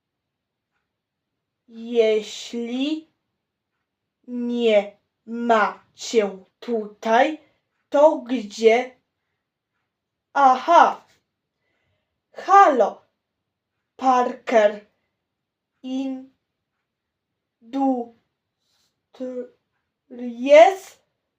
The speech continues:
Cześć. Jeneil,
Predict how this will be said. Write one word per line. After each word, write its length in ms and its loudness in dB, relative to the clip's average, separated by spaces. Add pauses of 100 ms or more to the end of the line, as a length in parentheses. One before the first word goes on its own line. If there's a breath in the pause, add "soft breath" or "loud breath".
(100)
Cześć. 720 2 (1120)
Jeneil, 800 2